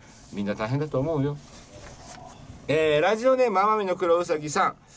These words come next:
「せっかくどうもワンワンです。おかわりです。」と。二通目ね、今日ね。「渋滞、車だけじゃないっすね。電車でね、立ったまま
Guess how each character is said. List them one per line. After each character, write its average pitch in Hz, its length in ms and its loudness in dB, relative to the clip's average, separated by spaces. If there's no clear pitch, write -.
「せ - 140 -4
っ 196 40 0
か 226 120 0
く 226 80 6
ど 226 80 4
う 214 40 2
も 214 120 2
ワ 196 120 4
ン - 20 -2
ワ 190 160 2
ン 165 60 -4
で 156 360 4
す。 143 100 -4
お 139 60 0
か 147 120 0
わ 139 100 4
り 123 80 0
で 107 260 0
す。」 - 100 -8
と。 - 80 -16
二 98 160 -6
通 98 180 -4
目 92 100 -4
ね、 110 180 -4
今 78 160 -6
日 101 40 -8
ね。 127 140 -8
「渋 160 180 2
滞、 165 400 -2
車 135 320 0
だ 151 100 0
け 165 80 -6
じ 175 80 -6
ゃ 170 40 -4
な 175 120 -4
い 196 40 -4
っ - 20 -6
す 190 160 -10
ね。 165 240 -6
電 175 220 2
車 185 160 0
で 180 140 0
ね、 180 200 -4
立 226 120 2
っ 233 40 -4
た 202 140 -2
ま 147 140 0
ま 107 180 -4